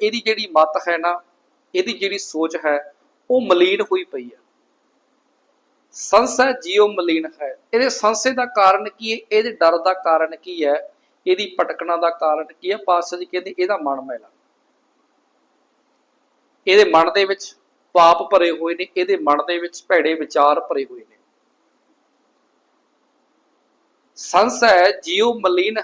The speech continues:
ਹੈ, ਕਿਤ ਸੰਜਮ ਧੋਤਾ ਜਾਏ।" ਪਾਤਸ਼ਾਹ ਜੀ ਕਹਿੰਦੇ ਕਿ ਇਹਨਾਂ ਸੰਸਿਆਂ ਦੇ ਕਰਕੇ, ਇਹਨਾਂ ਝੋਰਿਆਂ ਦਾ ਕਾਰਨ ਕੀ ਹੈ? ਇਹਦਾ ਮਨ ਮੈਲਾ।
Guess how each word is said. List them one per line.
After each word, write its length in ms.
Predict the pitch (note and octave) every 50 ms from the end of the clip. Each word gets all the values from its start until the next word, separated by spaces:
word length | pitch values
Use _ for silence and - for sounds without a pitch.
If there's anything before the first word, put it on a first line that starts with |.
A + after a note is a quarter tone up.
| -
ਹੈ, 360 | F#3 F3+ D#3 D3 D3+ E3 - _ _ _ _ _ _ _ _ _ -
ਕਿਤ 220 | - A3+ A#3 A#3
ਸੰਜਮ 440 | A#3 - - A3+ A3+ A3+ C4 B3 C4
ਧੋਤਾ 360 | B3 G#3+ E3 D3+ - D#3 D3
ਜਾਏ।" 200 | - - A#2 G#2+ _ _ _ _ _ _ _
ਪਾਤਸ਼ਾਹ 320 | - D#3 E3 - - G#3 G#3+
ਜੀ 80 | A3
ਕਹਿੰਦੇ 300 | A3 - A#3 A#3 A#3 A#3+
ਕਿ 160 | A#3+ - B3 - -
ਇਹਨਾਂ 220 | G#3 G#3+ A3 A3+ G#3+
ਸੰਸਿਆਂ 460 | A3 - G3+ G#3 G3+ - A3 A3+ A3
ਦੇ 120 | A3+ A3
ਕਰਕੇ, 380 | A3 G#3 F#3+ F#3+ - - G#3 G#3 -
ਇਹਨਾਂ 240 | G#3 G#3 G#3+ A3 A3 A3 -
ਝੋਰਿਆਂ 300 | G3+ E3+ D#3 E3 E3+ E3+
ਦਾ 80 | F3+
ਕਾਰਨ 340 | F#3 F#3 F#3 E3+ E3 E3 E3+ E3+ -
ਕੀ 120 | - F#3+ G3
ਹੈ? 40 | G3+ -
ਇਹਦਾ 220 | F#3 F#3 F#3+ F3+
ਮਨ 240 | E3 D3 C#3+ C#3 C#3
ਮੈਲਾ। 300 | C#3 C3+ B2 A#2+ A2+